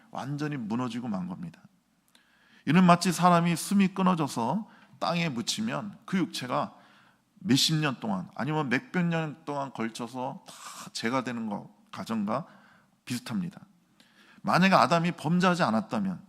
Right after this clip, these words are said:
그의 영이 영이신 하나님과 늘 친밀한 교제 가운데 있었다면 그의 육체의 생명은 죽음을 보지 않고 영생을 누리는 축복을 누렸을 것입니다.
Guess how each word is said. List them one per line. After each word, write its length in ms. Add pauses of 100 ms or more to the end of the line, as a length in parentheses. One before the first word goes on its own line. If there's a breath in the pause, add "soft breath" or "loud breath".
(420 soft breath)
그의 220
영이 400
영이신 400
하나님과 500
늘 240
친밀한 480
교제 220
가운데 340
있었다면 680 (500 soft breath)
그의 240
육체의 400
생명은 460
죽음을 320
보지 240
않고 520 (380 soft breath)
영생을 640
누리는 340
축복을 500
누렸을 340
것입니다. 480